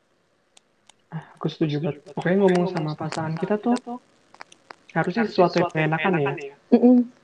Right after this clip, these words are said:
Speaker 1: Menyenangkan gitu. Jadi
Speaker 2: Mm-mm.
Speaker 1: kalau ada apa-apa pun, pasangan kita pasti orang yang kita bisa sharing kan apapun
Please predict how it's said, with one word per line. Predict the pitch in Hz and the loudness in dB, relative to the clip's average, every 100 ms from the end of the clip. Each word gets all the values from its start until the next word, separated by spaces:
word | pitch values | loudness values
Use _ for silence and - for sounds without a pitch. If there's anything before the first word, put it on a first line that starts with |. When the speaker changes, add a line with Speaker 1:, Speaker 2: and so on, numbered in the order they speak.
| - _ - | -20 _ -6
Speaker 1:
Menyenangkan | 151 143 139 147 156 156 | -4 -2 -4 -4 -6 -6
gitu. | 147 151 151 | -8 -8 -10
Jadi | 143 143 202 | -2 0 2
Speaker 2:
Mm-mm. | 247 | 2
Speaker 1:
kalau | 147 | 0
ada | 147 147 | -2 -8
apa-apa | - 151 190 | -12 -12 -12
pun, | - 202 208 208 208 _ _ - _ _ _ _ - | -6 -6 -6 -10 -16 _ _ -20 _ _ _ _ -14
pasangan | 160 - 156 156 | -8 -4 -4 -4
kita | 160 | -6
pasti | - 175 208 | -6 0 2
orang | 165 160 | 4 2
yang | 151 | 0
kita | 156 147 | -2 -4
bisa | 139 - 143 | -6 -6 -6
sharing | 160 165 190 | -4 0 0
kan | 170 147 | 0 -2
apapun | 139 143 143 | -4 -6 -6